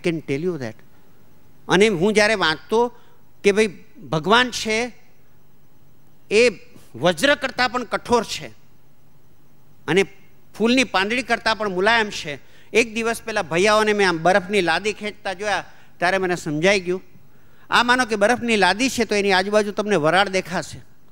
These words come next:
એ બરફનું રૂપાંતર છે. હું ઠંડુ કરીશ તો વરાળનો બરફ થશે, ગરમ કરીશ તો બરફની વરાળ થશે,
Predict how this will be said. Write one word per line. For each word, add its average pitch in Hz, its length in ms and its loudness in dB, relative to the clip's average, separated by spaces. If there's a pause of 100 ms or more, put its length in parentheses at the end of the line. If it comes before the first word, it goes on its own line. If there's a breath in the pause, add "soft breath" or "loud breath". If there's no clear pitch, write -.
(800)
એ 190 100 0
બરફનું 214 420 2
રૂપાંતર 202 500 0
છે. 127 220 -12 (540 soft breath)
હું 190 100 4
ઠંડુ 240 280 0
કરીશ 240 220 -2
તો 233 120 0
વરાળનો 226 380 2
બરફ 220 200 2
થશે, 214 300 -2
ગરમ 196 220 0
કરીશ 220 200 0
તો 226 80 4
બરફની 214 360 2
વરાળ 214 280 2
થશે, 190 320 -6